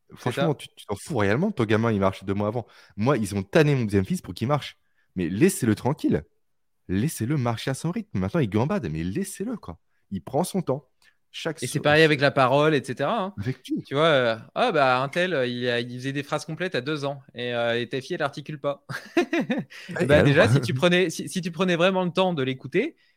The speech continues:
Speaker 1: peut-être que malgré le fait qu'elle articule pas très bien, t'arriverais à mieux comprendre
Speaker 2: Mm.
Speaker 1: ce qu'elle dit. <laughs>
Speaker 2: Et en plus, elle progresse ailleurs, en fait. Les enfants, c'est vraiment par, par l'eau, en fait. C'est la marche, tout se met en pause à part la marche. La parole, c'est pareil. Limite, des fois, ils régressent même sur des gestes pour apprendre la parole.
Speaker 1: Mm.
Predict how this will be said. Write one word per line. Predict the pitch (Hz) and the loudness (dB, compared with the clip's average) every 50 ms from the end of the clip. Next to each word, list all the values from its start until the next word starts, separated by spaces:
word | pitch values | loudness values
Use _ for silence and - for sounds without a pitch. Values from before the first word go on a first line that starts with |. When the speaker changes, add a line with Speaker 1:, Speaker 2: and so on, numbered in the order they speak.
| _ _ | _ _
Speaker 1:
peut-être | _ 151 143 190 190 202 - | _ -2 2 2 2 2 2
que | - 147 | 0 0
malgré | 131 147 160 170 165 165 175 185 | 2 4 4 4 4 2 2 2
le | 170 156 | 0 0
fait | - 185 180 170 | 0 -2 -2 0
qu'elle | 147 120 | 0 0
articule | 120 123 - 139 135 - 147 139 139 131 | 0 0 -2 -8 -8 -8 -8 -6 -6 -2
pas | - 147 147 | -2 -2 -2
très | - - 151 | 0 -2 -2
bien, | 147 165 208 233 | 0 0 -2 0
t'arriverais | - 151 135 127 123 127 139 | 0 0 0 2 2 2 0
à | 139 127 | 0 0
mieux | 135 160 208 233 | 2 2 2 2
comprendre | - 185 131 170 208 226 | 2 0 0 0 0 -2
Speaker 2:
Mm. | 226 | -2
Speaker 1:
ce | - | -2
qu'elle | - 202 196 | -2 -2 -2
dit. | 180 185 185 185 - _ - | -2 -6 -8 -8 -10 _ -10
<laughs> | 180 - _ _ _ _ _ _ | -12 -12 _ _ _ _ _ _
Speaker 2:
Et | 107 | 0
en | 101 | 2
plus, | - - - - | 4 2 4 4
elle | 104 98 | 4 6
progresse | - 107 95 110 135 139 - | 6 4 6 6 4 4 4
ailleurs, | 175 160 160 151 131 | 2 2 2 2 2
en | 110 | 2
fait. | - 98 - - | 2 2 0 0
Les | 98 95 95 | -2 0 0
enfants, | 107 104 - 165 175 175 | 0 0 0 -2 -4 -4
c'est | - 104 | -4 -4
vraiment | 95 117 151 | -2 -2 -2
par, | 143 - 107 92 - - _ _ _ _ | 0 -2 -2 -2 -2 -6 _ _ _ _
par | 98 87 98 101 | -6 -4 -2 -2
l'eau, | 104 120 151 139 | 0 0 0 0
en | 107 | 0
fait. | - 95 87 - - _ _ _ _ _ _ _ _ _ _ | -2 -4 -8 -8 -10 _ _ _ _ _ _ _ _ _ _
C'est | - - 165 | -2 2 4
la | 147 131 | 6 8
marche, | 131 147 170 - - - _ _ _ | 6 6 4 4 -4 -12 _ _ _
tout | - 180 165 | -2 0 0
se | - - | 0 0
met | 139 | 0
en | 135 | 0
pause | 120 - 131 117 | 2 2 2 2
à | 120 | 2
part | - 110 107 | 0 0 0
la | 101 | 0
marche. | 98 87 82 - - - - _ _ _ _ _ - | 0 -2 -4 -4 -10 -16 -18 _ _ _ _ _ -2
La | - 98 | -2 0
parole, | 98 - 107 107 123 147 156 139 | 4 4 4 6 6 4 4 0
c'est | - - 117 | -2 -6 -4
pareil. | - 123 120 120 110 90 78 - | -2 0 0 0 0 0 -2 -4
Limite, | 90 113 170 151 | -4 -4 -2 -2
des | 120 110 | -2 0
fois, | - 151 | 0 0
ils | 104 90 | 0 0
régressent | - 127 165 - - 147 143 - - | 2 0 0 2 2 0 -2 0 -2
même | - 123 120 | -4 -4 -4
sur | - - 98 | -4 -6 -4
des | 90 87 | -4 -2
gestes | - - 165 165 - - | 0 0 -2 -2 -4 -10
pour | _ _ 123 120 | _ _ 2 4
apprendre | 113 - - 110 107 | 4 4 2 -2 -2
la | 104 98 | -2 -2
parole. | - 107 107 101 | -2 -2 -2 -2
Speaker 1:
Mm. | 87 | -4